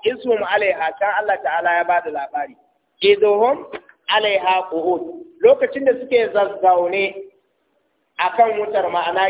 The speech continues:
gehinta, an yi musu runhuna na alharma.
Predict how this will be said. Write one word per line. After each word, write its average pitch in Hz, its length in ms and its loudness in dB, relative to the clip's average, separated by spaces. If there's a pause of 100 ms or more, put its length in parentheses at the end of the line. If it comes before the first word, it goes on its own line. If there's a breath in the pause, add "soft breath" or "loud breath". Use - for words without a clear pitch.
gehinta, 196 800 -4 (280)
an 196 120 2
yi 220 140 2
musu 226 260 0
runhuna 214 500 2
na 185 120 -2 (100)
alharma. 156 560 0